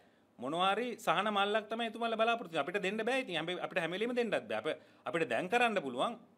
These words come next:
ජීවත් කරවන්න ඕනේ ඉස්සරෝම. ඉතින් ඒ හින්දා ඒ කරන එතුමා කරන්නේ මේ අමාරු කාලේ මොන හරි යම් දෙයක් එතුමාගේ සෝත්සාහයෙන්. ආණ්ඩුවේ සල්ලි නෙවෙයිනේ. යමක් කරනවා නම් ඡන්ද ලබා ගන්න නෙමෙයි. එතුමා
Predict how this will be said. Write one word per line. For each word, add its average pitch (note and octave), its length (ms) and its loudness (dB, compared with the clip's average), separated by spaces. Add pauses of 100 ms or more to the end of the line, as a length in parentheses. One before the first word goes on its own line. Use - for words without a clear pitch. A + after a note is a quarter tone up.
(420)
ජීවත් G3 360 2
කරවන්න A#3 360 0
ඕනේ G#3+ 240 -2
ඉස්සරෝම. G3 320 -8 (760)
ඉතින් D3+ 200 -6
ඒ D#3+ 120 2
හින්දා G3+ 440 2
ඒ F3+ 240 0
කරන E3 300 -2
එතුමා F3+ 380 0
කරන්නේ E3+ 320 -2
මේ A3+ 180 -4
අමාරු D#3+ 380 0
කාලේ F3+ 420 0
මොන C#3 220 -8
හරි F#3 240 -2
යම් D#3 180 0
දෙයක් A3 260 -2
එතුමාගේ G#3+ 480 2
සෝත්සාහයෙන්. A#2+ 600 -4 (200)
ආණ්ඩුවේ E3 380 -2
සල්ලි A3 220 2
නෙවෙයිනේ. A#3 300 -6 (800)
යමක් F3 280 2
කරනවා E3+ 300 2
නම් A3 140 2
ඡන්ද F3+ 220 0
ලබා B3+ 260 4
ගන්න C4 180 -2
නෙමෙයි. C4 260 -4 (600)
එතුමා E3+ 320 4